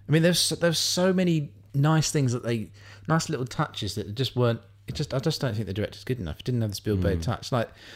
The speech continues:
Speaker 1: the hu-, the, the whole, the whole point was that it's been going for ten years, and so people are bored of it.
Speaker 2: Mm-hmm.
Speaker 1: But you didn't really get that in the film.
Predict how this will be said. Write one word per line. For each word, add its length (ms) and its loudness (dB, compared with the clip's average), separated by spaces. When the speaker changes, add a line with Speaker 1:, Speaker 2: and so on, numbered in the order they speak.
Speaker 1:
the 80 0
hu-, 220 -6
the, 180 0
the 80 2
whole, 480 2
the 100 -6
whole 180 2
point 400 0
was 380 -2
that 340 -4
it's 140 -4
been 120 0
going 220 4
for 100 -6
ten 300 0
years, 560 -2
and 80 0
so 120 2
people 260 -2
are 40 -2
bored 360 0
of 140 -10
it. 160 -10
Speaker 2:
Mm-hmm. 240 -2
Speaker 1:
But 80 -4
you 60 -2
didn't 220 0
really 500 2
get 360 -2
that 240 -2
in 260 0
the 80 -2
film. 500 -4